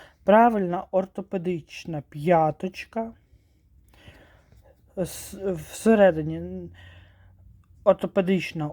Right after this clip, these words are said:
устілка з супінатором, амортизацією,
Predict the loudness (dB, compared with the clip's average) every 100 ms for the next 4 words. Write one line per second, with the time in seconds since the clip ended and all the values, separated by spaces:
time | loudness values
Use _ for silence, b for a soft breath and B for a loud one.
0 | -8 -8 -8 -14 _ -8 -8 -12 _ -6
1 | -2 -2 -6 -18 -8 -8 -2 -2 2 4
2 | 4 4 2 2 0 0 -2 -2 -4 -4
3 | 0 2 2 0 -2 -4 0 2 2 2
4 | 0